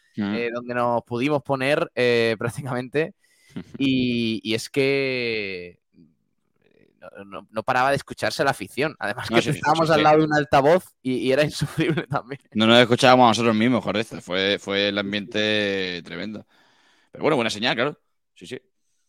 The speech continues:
Speaker 2: <laughs> Dice Fer Alex, "Soy fan de la persona mayor
Speaker 1: Sí, sí, sí.
Speaker 2: poniéndose en medio del plano para
Speaker 1: Sí,
Speaker 2: salir
Speaker 1: sí,
Speaker 2: en
Speaker 1: estaba,
Speaker 2: cámara".
Speaker 1: estaba yo grabando el vídeo y diciendo, "Pero, pero señor, no ves que hay una cámara".
Speaker 2: <laughs>
Speaker 1: "Señor, por favor,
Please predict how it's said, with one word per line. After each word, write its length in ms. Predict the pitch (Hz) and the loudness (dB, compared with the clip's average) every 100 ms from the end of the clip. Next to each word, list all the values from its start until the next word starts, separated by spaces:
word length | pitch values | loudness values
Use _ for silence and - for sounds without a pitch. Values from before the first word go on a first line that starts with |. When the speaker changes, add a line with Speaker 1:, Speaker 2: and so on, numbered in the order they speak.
| - | -16
Speaker 2:
<laughs> 220 | 117 - | -16 -10
Dice 240 | 95 120 131 | -6 -4 -2
Fer 200 | 127 113 | 0 0
Alex, 300 | 117 123 - | 0 -2 -2
"Soy 240 | 131 139 | 0 0
fan 360 | - 135 156 - | 2 -2 -2 -10
de 680 | 123 120 127 127 135 131 120 | -8 0 2 4 4 4 2
la 120 | 117 | 0
persona 320 | 123 117 131 | 0 -2 -2
mayor 180 | 131 127 | 0 0
Speaker 1:
Sí, 40 | 135 | 0
sí, 20 | |
sí. 20 | |
Speaker 2:
poniéndose 340 | 127 131 135 131 | -2 -4 -4 -4
en 60 | |
medio 180 | 123 131 | 0 0
del 140 | 127 120 | 0 0
plano 260 | 127 135 | -2 0
para 180 | 139 135 | 0 0
Speaker 1:
Sí, 80 | - | 0
Speaker 2:
salir 200 | 156 120 | 0 2
Speaker 1:
sí, 120 | 165 | 2
Speaker 2:
en 120 | 160 - | 2 2
Speaker 1:
estaba, 280 | - 139 | 2 2
Speaker 2:
cámara". 340 | 143 120 117 - | 2 0 0 -2
Speaker 1:
estaba 320 | 113 120 127 | -6 -4 -4
yo 80 | 127 | -2
grabando 380 | 117 117 113 110 | 0 0 0 -2
el 80 | 104 | -4
vídeo 220 | 113 107 | -4 -4
y 40 | |
diciendo, 380 | 101 98 95 95 | -6 -8 -10 -10
"Pero, 340 | 92 104 101 - | -8 -8 -8 -12
pero 160 | - | -16
señor, 380 | 107 110 120 104 - - | -14 -8 -8 -8 -14 -14
no 140 | 123 | -8
ves 120 | 113 | -6
que 80 | - | -6
hay 60 | 110 | -6
una 120 | 104 | -6
cámara". 360 | - 101 196 - | -4 -4 -6 -6
Speaker 2:
<laughs> 480 | 208 - 214 - - - | -6 -6 -6 -8 -12 -16
Speaker 1:
"Señor, 320 | 107 120 104 | -10 -8 -8
por 140 | 98 98 | -12 -12
favor, 380 | 104 104 92 | -10 -10 -10